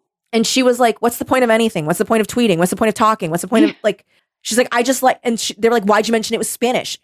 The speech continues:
Speaker 1: 'Cause she, and she was like, "'Cause it was, 'cause they were speaking Spanish in the music. Like, it was
Speaker 2: I was
Speaker 1: a
Speaker 2: trying
Speaker 1: fact
Speaker 2: to
Speaker 1: about
Speaker 2: paint
Speaker 1: the
Speaker 2: a
Speaker 1: music."
Speaker 2: picture of what my neighborhood is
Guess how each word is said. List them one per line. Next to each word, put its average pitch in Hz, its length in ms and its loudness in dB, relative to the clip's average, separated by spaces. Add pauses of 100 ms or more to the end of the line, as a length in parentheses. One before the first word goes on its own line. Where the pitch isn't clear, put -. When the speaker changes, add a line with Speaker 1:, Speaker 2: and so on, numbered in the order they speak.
(100)
Speaker 1:
'Cause 185 140 -10
she, 202 140 -4
and 208 120 -4
she - 120 -2
was 190 100 -2
like, 180 160 0 (140)
"'Cause 175 200 -2
it 190 80 2
was, - 320 -4 (420)
'cause 185 120 -4
they 190 80 2
were 180 80 0
speaking - 440 -4
Spanish 170 360 -2
in 160 60 -6
the 160 60 -6
music. 165 360 -4 (440)
Like, 175 160 -2
it 202 100 2
was 180 160 2
Speaker 2:
I - 20 -4
was 170 140 -2
Speaker 1:
a - 20 -4
Speaker 2:
trying 175 380 0
Speaker 1:
fact 156 60 -8
Speaker 2:
to - 80 -6
Speaker 1:
about 170 200 2
Speaker 2:
paint 165 140 2
Speaker 1:
the 170 40 -6
Speaker 2:
a 170 40 -2
Speaker 1:
music." 185 240 0 (100)
Speaker 2:
picture 147 560 -8 (420)
of 143 220 -12
what 143 320 -8 (180)
my 143 140 -14
neighborhood 143 500 -14
is 117 300 -18